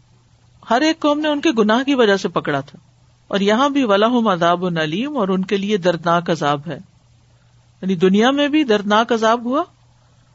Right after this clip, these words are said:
اور آخرت میں بھی ان کے لیے نہایت المناک عذاب ہے۔ پھر مزید اس کو واضح کر دیا گیا، ذَلِكَ بِأَنَّهُ، یہ اس وجہ سے ہوا،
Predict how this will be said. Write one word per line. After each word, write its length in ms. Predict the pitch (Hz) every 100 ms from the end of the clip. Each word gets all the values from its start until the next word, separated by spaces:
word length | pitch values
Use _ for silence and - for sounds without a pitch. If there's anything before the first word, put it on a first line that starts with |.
| _ _ -
اور 160 | 202
آخرت 480 | 190 175 - 233 220
میں 120 | 214
بھی 180 | 196 214
ان 140 | 202 190
کے 100 | 196
لیے 200 | 196 214
نہایت 420 | 190 185 180 185
المناک 520 | 170 165 160 156 156
عذاب 260 | 147 135 127
ہے۔ 100 | 151 - _ _ _ _ _ _ _ _ _ _ _ _ _ _
پھر 120 | 320
مزید 440 | 302 285 277 359 359
اس 140 | 311
کو 140 | 311
واضح 260 | 240 196 220
کر 220 | 220 185
دیا 240 | 160 170 165
گیا، 160 | 175
ذَلِكَ 580 | 160 190 196 311 370 392
بِأَنَّهُ، 600 | 311 311 269 269 302 269
یہ 120 | 262
اس 180 | 277 302
وجہ 300 | 339 349 415 370
سے 80 |
ہوا، 340 | 320 220 190